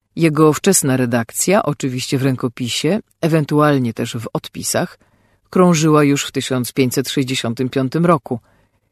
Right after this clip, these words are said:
Nie wiadomo jednak dokładnie, co zawierała. Najpóźniejsze fraszki dołączył poeta do zbiorku w latach osiemdziesiątych szesnastego wieku.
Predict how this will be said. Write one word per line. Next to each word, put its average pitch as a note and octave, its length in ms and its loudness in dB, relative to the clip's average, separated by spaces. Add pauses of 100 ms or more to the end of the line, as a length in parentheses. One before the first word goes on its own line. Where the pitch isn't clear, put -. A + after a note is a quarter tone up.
(360)
Nie F#3+ 140 6
wiadomo G3+ 340 6
jednak C#3 340 2
dokładnie, D3 580 0
co D#3+ 160 0
zawierała. A2 640 -4 (760)
Najpóźniejsze D#3 760 0
fraszki F#3+ 460 0
dołączył D#3+ 440 2
poeta C#3 440 0
do B2+ 140 0
zbiorku C3+ 540 -2
w B2+ 80 -4
latach C3+ 420 -2
osiemdziesiątych C#3 760 -2
szesnastego - 640 -4
wieku. - 420 -10